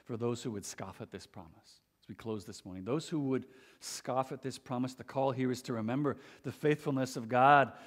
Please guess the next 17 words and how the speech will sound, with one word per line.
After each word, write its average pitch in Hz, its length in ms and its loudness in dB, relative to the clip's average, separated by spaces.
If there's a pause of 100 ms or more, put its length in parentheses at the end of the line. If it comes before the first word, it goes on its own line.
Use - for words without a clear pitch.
(180)
to, 143 220 2
to 143 200 -4
come 165 320 4
already 156 460 8
in 147 80 4
the 139 80 2
past, 156 760 0 (280)
and 147 180 2
not 180 260 6
to 190 60 2
presume 180 420 2
that 170 100 4
his 156 180 4
waiting 180 360 6
to 180 60 4
come 175 240 4
presently 170 540 4